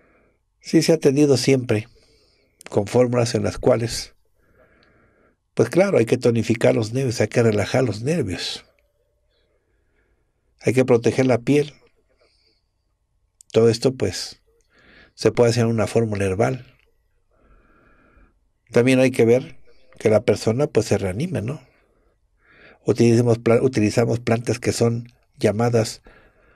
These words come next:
acciones terapéuticas estimulantes, ¿no? Para que la persona, pues sí, se motive, ¿no? Se sienta en una condición de más alegría, ¿no?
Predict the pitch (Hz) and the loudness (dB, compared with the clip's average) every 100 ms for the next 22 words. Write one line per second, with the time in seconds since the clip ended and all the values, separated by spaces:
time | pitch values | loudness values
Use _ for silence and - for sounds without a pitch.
0 | _ _ - - - 117 117 113 104 - | _ _ -4 -2 0 0 0 0 0 0
1 | 113 113 113 - 104 - 113 101 107 123 | 0 0 -2 0 -4 0 -2 0 0 0
2 | 135 - 92 101 131 - 95 - 98 95 | -2 -6 -6 -6 -12 -6 -6 -2 -2 0
3 | 107 95 123 120 113 87 87 _ _ _ | -2 -2 -2 0 -2 -4 -10 _ _ _
4 | _ _ _ _ _ _ _ _ _ _ | _ _ _ _ _ _ _ _ _ _
5 | _ _ _ _ _ _ _ _ 120 113 | _ _ _ _ _ _ _ _ -2 0
6 | 165 214 - 110 98 - 190 98 104 147 | 0 0 0 -2 -2 2 2 2 -4 -10
7 | - _ _ 104 92 131 131 131 104 120 | -16 _ _ -4 0 0 0 -2 -2 0
8 | 120 117 101 101 - 131 117 113 - _ | -2 -2 -4 -6 2 2 2 -6 -20 _
9 | _ _ _ _ _ _ _ _ _ _ | _ _ _ _ _ _ _ _ _ _
10 | _ _ _ _ 113 113 131 - 117 98 | _ _ _ _ -2 0 0 0 -2 0
11 | 127 156 82 104 143 | 2 2 2 -6 -14